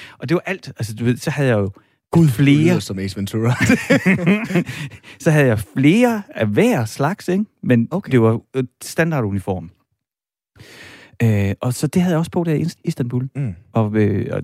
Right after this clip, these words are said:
Speaker 1: pst, så vi var jo meget ude, og det var spændende, synes jeg. Det var en spændende by,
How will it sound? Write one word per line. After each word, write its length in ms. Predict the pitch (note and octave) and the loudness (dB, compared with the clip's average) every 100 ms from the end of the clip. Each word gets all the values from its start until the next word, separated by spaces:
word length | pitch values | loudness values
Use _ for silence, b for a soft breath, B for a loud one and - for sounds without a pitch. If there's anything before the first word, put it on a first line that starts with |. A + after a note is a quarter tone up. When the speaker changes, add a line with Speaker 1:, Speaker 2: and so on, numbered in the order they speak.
| - | -10
Speaker 1:
pst, 320 | - - - | -14 -12 -18
så 140 | - - | -14 -8
vi 140 | G#2+ | -2
var 100 | B2+ F#2 - - | 0 0 -2 -6
jo 60 | - | -8
meget 260 | F#2 D3+ | -4 0
ude, 140 | D#3+ C3+ | 2 2
og 60 | |
det 80 | B2+ | 0
var 80 | A2+ | -6
spændende, 480 | - - G#3 A#3 G#2 | -6 -4 0 0 0
synes 260 | - C3 A#2+ | -4 -4 -4
jeg. 160 | G#2+ | -4
Det 100 | A#2+ | -4
var 60 | G#2+ | -4
en 60 | F#2 | -4
spændende 320 | - D3+ D#3 | -4 -2 -2
by, 260 | - F3 | 0 -2